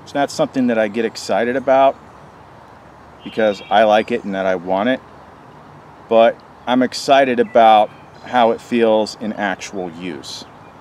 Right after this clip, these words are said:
It's kinda, kind of a weird thing. It's like, there's stuff I like better, but I can't argue the fact that I enjoy using this.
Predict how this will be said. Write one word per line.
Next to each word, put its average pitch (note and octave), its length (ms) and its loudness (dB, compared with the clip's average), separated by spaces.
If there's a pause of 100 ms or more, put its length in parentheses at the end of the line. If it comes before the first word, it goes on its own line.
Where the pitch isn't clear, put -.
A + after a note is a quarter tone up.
(160)
It's - 100 -20
kinda, E3+ 560 2 (240)
kind F3 180 -4
of D#3+ 80 -2
a B2+ 60 2
weird A2 480 -2
thing. F#2+ 440 -4 (760)
It's - 100 -20
like, A2 140 -12
there's C#3+ 140 -10
stuff - 320 0
I D#3 140 4
like C3+ 320 2
better, B2+ 420 4 (540)
but A#2+ 100 -2
I B2 60 -2
can't D#3+ 280 -6
argue C3+ 340 2
the G#2+ 100 -8
fact A2+ 520 0
that G#2 320 2 (440)
I A2+ 120 -4
enjoy A#2 760 2 (1080)
using A2+ 400 0
this. D#2+ 460 -8